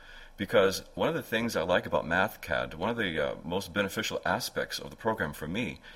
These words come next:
is that I'm able to write my own laboratory programs for the kids. I'm able to look at the existing resources we have in the science department. I can write the lab that will use those resources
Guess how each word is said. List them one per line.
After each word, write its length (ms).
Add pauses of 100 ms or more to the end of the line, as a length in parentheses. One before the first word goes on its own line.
(180)
is 140
that 120
I'm 140
able 240
to 180
write 480
my 200
own 440
laboratory 540
programs 600
for 120
the 80
kids. 400 (760)
I'm 60
able 200
to 100
look 220
at 120
the 80
existing 400
resources 480
we 140
have 240
in 80
the 60
science 260
department. 500 (340)
I 100
can 200
write 300
the 100
lab 400 (260)
that 280
will 160
use 460
those 260
resources 720